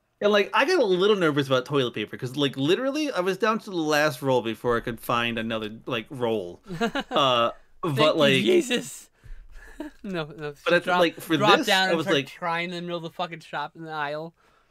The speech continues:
Speaker 2: Sweet, fluffy
Speaker 1: No, I,
Speaker 2: savior.
Speaker 1: I literally, I, I, I, I got some baby wipes. I was like, "Eh, well, if I gotta, if I gotta do it, I gotta do it. Like, let's go."
Speaker 2: Not the best thing to flush, but whatever. Like, shit.
Speaker 1: Yeah, exactly.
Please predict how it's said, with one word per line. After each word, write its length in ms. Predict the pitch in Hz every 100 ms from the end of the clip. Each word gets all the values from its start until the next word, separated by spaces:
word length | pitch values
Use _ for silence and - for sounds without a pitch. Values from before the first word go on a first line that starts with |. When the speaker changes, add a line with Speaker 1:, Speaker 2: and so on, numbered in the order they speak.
| _ _ _ _ _ _
Speaker 2:
Sweet, 360 | - 202 190 -
fluffy 600 | - 190 185 196 190 170 _
Speaker 1:
No, 160 | 185 190
I, 80 | 196
Speaker 2:
savior. 140 | 202
Speaker 1:
I 140 | 190 202
literally, 400 | 208 359 220 180
I, 200 | 165 185
I, 160 | 196 196 208
I, 280 | 185 170 160
I 60 | 165
got 180 | 240
some 140 | 196 143
baby 240 | 147 139
wipes. 280 | 98 90 -
I 60 | 131
was 160 | 151
like, 160 | 185 233
"Eh, 200 | 277 240 -
well, 260 | 220 226 -
if 100 | 175
I 80 | 170
gotta, 340 | 175 170 160
if 120 | 151
I 40 | 165
gotta 200 | 170 165
do 200 | 165 175
it, 60 | 147
I 60 |
gotta 220 | 135 139
do 220 | 123 147 110
it. 180 | 104
Like, 160 | 123 117
let's 160 | 139 139
go." 160 | 156
Speaker 2:
Not 140 | 117 -
the 60 |
best 240 | 139 170 -
thing 100 | 151
to 100 | 123
flush, 340 | 135 127 135 -
but 80 |
whatever. 440 | 127 147 139 131 147
Like, 180 | 151 127
shit. 140 | -
Speaker 1:
Yeah, 140 | 208 151
exactly. 520 | 156 175 185 -